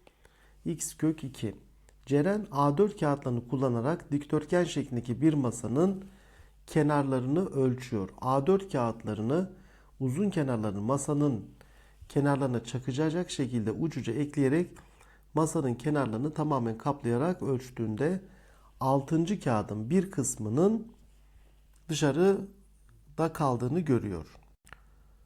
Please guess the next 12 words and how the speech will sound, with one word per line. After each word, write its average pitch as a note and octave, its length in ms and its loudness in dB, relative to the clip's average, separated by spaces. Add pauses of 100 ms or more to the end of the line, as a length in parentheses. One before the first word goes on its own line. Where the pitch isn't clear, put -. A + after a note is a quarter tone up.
(600)
O F3+ 180 8
halde B2 460 6
masanın F3 680 4
boyuna C3 500 4 (260)
A D3 280 8
dersek C3 640 0 (460)
o C#3+ 80 0
zaman E3 500 2 (300)
iki, E3 480 0
dört, D3 480 4
beş E3 260 4
taneden D3 760 2